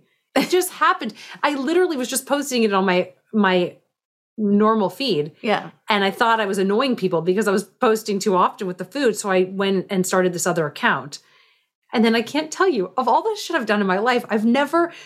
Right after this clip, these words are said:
Speaker 1: I've, there's so mu-, many people who want to talk to me about dictator lunches. I'm like, "Why hasn't anything else in my life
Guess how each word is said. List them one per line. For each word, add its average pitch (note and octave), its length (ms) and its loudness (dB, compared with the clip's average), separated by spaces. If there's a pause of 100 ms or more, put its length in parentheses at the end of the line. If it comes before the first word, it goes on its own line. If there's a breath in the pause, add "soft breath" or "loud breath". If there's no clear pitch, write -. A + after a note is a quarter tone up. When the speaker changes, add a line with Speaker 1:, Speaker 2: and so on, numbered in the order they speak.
(180 loud breath)
Speaker 1:
I've, A3 240 -2
there's B3 240 -2
so C#4 240 0
mu-, D#4 240 -2
many C#4+ 160 0
people A3 300 0
who A3+ 60 2
want F#3 360 0 (140)
to - 100 -6
talk F3 260 -2
to G#3+ 80 0
me G#3+ 120 6
about F3 240 -2
dictator A3 520 -2
lunches. A3 540 -2 (960 soft breath)
I'm D#4+ 160 2
like, D#4 220 -2
"Why B3 260 0
hasn't F4 380 -2
anything A3+ 320 0
else G#3 180 0
in B3+ 80 2
my F#3 140 2
life G3+ 360 0